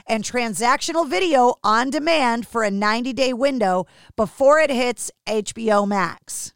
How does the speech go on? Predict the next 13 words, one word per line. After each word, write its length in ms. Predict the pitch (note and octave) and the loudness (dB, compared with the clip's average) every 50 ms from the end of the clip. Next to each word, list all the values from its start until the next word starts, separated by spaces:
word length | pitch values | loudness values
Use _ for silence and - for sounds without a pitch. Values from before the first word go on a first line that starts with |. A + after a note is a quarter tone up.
| _ _ _ _ | _ _ _ _
And 220 | B3 B3+ C4 A#3 - | 2 2 2 0 0
finally, 500 | - D#4 D#4+ F4 E4+ E4+ E4 E4 E4+ E4 | 0 2 2 2 0 0 0 0 0 -2
Travis 500 | - - C#4+ D4 D#4 D#4+ D4+ F4+ - - | -2 -2 2 2 2 2 2 0 -6 -2
Barker 580 | - C4+ C4 C4+ C4+ - C4+ C4+ C4 C4 - - | 0 2 2 2 2 2 2 2 2 2 0 -2
has 280 | G#3 G#3+ A#3+ B3+ G#3+ A#3+ | -4 -2 -2 -2 -2 -2
a 80 | B3+ | -4
new 180 | A#3 A3 A3 G#3+ | -2 -2 -4 -4
tattoo. 720 | - - A#3+ A#3 A3+ A3+ - - C4+ B3+ A#3 F#3 - - _ _ _ _ _ _ _ | -2 0 2 2 2 0 -2 -2 0 0 0 0 -4 -8 _ _ _ _ _ _ _
It 140 | A#3+ A#3+ | -4 -2
was 160 | A3+ A3+ F#3+ D#3+ | -2 -2 -4 -2
given 320 | - C#4 E4+ E4 F#4 E4 | -2 -2 0 0 -2 -4
to 180 | - C4+ A#3 A#3 | -4 -2 0 0
him 220 | A3+ A3+ A3 A#3+ | 0 0 -2 -4